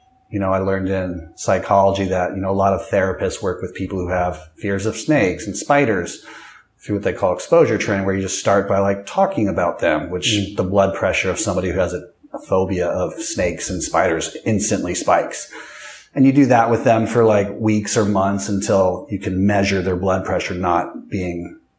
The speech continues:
Speaker 1: higher because of the conversation. Then maybe you start introducing photographs of snakes and spiders.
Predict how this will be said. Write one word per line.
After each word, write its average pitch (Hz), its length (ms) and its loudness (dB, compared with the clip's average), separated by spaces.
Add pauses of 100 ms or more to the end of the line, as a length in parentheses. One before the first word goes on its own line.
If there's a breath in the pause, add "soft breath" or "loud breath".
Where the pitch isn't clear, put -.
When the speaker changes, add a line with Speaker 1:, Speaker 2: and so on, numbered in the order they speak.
(340)
Speaker 1:
higher 95 400 0
because 90 340 -4
of 85 60 -8
the 90 60 -4
conversation. 110 720 2
Then 107 140 4
maybe 104 140 2
you 101 40 0
start 98 240 2
introducing 98 460 -2
photographs 101 720 0
of 85 260 -6 (100)
snakes - 520 -8
and 92 120 -10
spiders. 82 480 -2